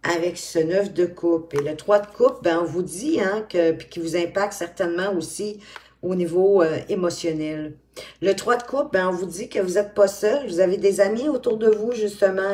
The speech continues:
à qui vous pourriez parler, organiser une soirée, s'il le faut, pour jaser avec vos bonnes amies,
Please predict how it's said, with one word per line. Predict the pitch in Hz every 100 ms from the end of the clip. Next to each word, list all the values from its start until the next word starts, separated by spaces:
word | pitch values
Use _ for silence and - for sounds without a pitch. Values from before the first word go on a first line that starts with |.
| 180
à |
qui | 175 208
vous | 185
pourriez | - 175 170 202
parler, | 202 190 190 190 208 208 - - -
organiser | 170 160 160 165 160 170
une | 165
soirée, | - 180 185 190 294
s'il | 302 233 208
le | 196
faut, | 190 - 202
pour | 202 185 170
jaser | 170 175 165 196 202
avec | 165 170
vos | 160 170
bonnes | 165 185 160
amies, | 170 175 202 226